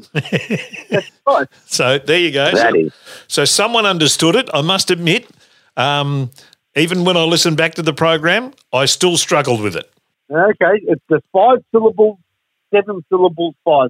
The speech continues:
Speaker 2: syllables.
Speaker 1: Yeah, no, I, I understand that, but I still struggled to kind of get it. And I, I guess that's the, you know,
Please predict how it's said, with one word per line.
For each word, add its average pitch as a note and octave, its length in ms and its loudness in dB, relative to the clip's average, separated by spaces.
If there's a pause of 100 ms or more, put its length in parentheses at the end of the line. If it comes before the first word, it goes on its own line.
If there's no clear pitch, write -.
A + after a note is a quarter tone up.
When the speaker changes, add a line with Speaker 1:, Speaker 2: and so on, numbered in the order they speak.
Speaker 2:
syllables. G#2 220 -16
Speaker 1:
Yeah, C#3 300 2
no, D3 180 0
I, C#3+ 100 -2
I D#3 200 2
understand F3 560 0
that, D3 200 0
but C3 100 2
I C3+ 60 2
still D#3+ 360 0
struggled D3 460 0
to C3 60 0
kind C3 280 -2
of A#2 200 -2 (720)
get B2+ 160 0
it. F2 180 -6
And A#2+ 120 -2
I, C3 200 -2
I A#2+ 120 0
guess D3 240 -2
that's - 320 -2
the, B2+ 80 -2
you A#2 100 0
know, A2+ 200 0